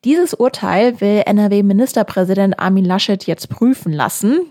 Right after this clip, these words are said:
Das sagte er am Sonntag im Deutschlandfunk. Die Beteiligten können nun einen Antrag auf Zulassung der Berufung stellen.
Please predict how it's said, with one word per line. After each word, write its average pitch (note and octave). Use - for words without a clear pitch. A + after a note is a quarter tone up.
Das -
sagte -
er -
am E3+
Sonntag E3+
im E3
Deutschlandfunk. E3
Die -
Beteiligten C4+
können G3+
nun G3
einen E3+
Antrag A3
auf F3
Zulassung A3+
der F#3
Berufung F3+
stellen. A#3+